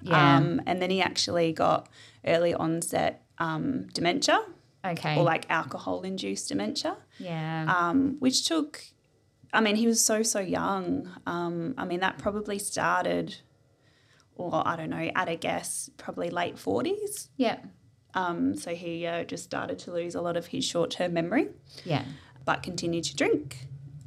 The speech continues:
Speaker 1: Yeah.
Speaker 2: So he, yeah, so basically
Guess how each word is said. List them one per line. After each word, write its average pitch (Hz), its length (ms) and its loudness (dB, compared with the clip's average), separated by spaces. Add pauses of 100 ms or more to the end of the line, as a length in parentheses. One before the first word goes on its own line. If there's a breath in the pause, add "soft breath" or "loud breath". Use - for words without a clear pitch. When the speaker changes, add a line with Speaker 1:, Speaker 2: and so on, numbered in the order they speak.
Speaker 1:
Yeah. 185 260 -2
Speaker 2:
So - 200 -2
he, 185 1300 -2 (340)
yeah, 196 360 6 (200)
so 214 240 6
basically 214 920 2